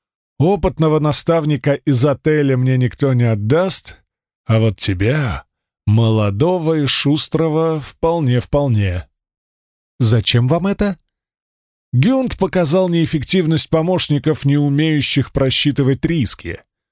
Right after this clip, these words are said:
В то же время, благодаря столкновению с тобой, он показал и то, к чему действительно стоит стремиться при выборе инструментов. С другой стороны,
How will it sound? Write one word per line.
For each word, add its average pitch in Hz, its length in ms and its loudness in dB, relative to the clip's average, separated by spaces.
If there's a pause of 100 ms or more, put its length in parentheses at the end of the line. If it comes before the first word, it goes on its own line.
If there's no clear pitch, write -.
(140)
В - 100 -12
то 185 200 2
же 190 160 0
время, 190 520 0 (300)
благодаря 127 560 2
столкновению 135 800 0
с - 100 -2
тобой, 147 520 0 (320)
он 165 240 0
показал 160 520 2
и 147 60 2
то, 156 320 0
к - 80 -10
чему 160 380 0
действительно 175 1000 0
стоит 123 480 0
стремиться 123 920 0 (320)
при 220 160 0
выборе 185 720 0
инструментов. 143 1200 -2 (400)
С 107 100 2
другой 110 380 2
стороны, 151 520 0